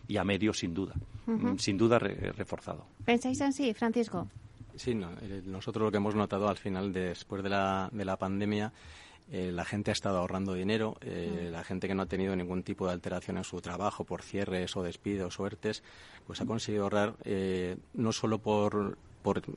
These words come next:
Speaker 3: porque no sale realmente el gasto diario, a, a, se ha reducido en el confinamiento,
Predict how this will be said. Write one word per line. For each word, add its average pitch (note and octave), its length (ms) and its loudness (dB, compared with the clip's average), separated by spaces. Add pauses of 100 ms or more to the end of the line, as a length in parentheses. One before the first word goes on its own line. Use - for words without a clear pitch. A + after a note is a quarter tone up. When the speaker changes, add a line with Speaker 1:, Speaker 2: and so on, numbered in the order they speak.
(160)
Speaker 3:
porque - 260 0
no F#2+ 100 4
sale G2+ 420 4
realmente F2+ 540 0
el F2 80 -4
gasto F#2+ 260 4
diario, G2 480 6
a, F2+ 220 2
a, - 260 -2
se - 140 2
ha - 20 2
reducido F#2+ 520 6
en F#2 100 6
el F2 40 0
confinamiento, G#2 720 4